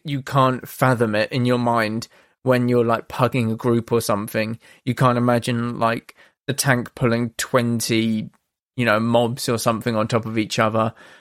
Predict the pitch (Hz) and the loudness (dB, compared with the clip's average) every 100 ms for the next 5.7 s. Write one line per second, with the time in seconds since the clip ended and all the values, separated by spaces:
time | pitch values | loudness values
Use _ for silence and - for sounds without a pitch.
0 | _ _ 113 113 113 113 117 - 120 113 | _ _ 0 2 2 -2 -4 0 0 0
1 | 117 - - 131 120 113 113 113 113 113 | -4 -4 -2 0 2 2 2 0 0 2
2 | 110 107 101 113 117 113 113 110 107 101 | 2 0 0 -2 0 2 0 0 -2 -2
3 | 113 - 127 120 110 - 123 107 110 120 | -2 0 2 2 0 -2 0 0 0 -2
4 | 107 - 92 101 113 104 110 - 101 107 | -2 -4 -6 -4 -2 0 -2 -6 -6 -6
5 | - 117 117 110 110 104 117 | -4 -4 -4 -4 -2 -4 -6